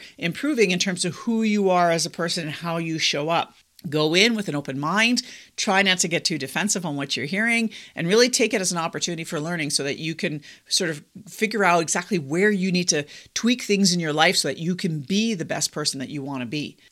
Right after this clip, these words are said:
Have a vision, which I've already stated, but you need to really get clear on who do you want to lead?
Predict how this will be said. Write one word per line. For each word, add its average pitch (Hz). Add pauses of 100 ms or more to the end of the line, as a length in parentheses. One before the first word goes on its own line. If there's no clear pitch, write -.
(140)
Have 220
a 247
vision, 190
which 196
I've 170
already 170
stated, 185
but 185
you 175
need 190
to 208
really 233
get 392
clear 233
on 160 (520)
who 269
do 466
you 349
want 254
to 240
lead? 190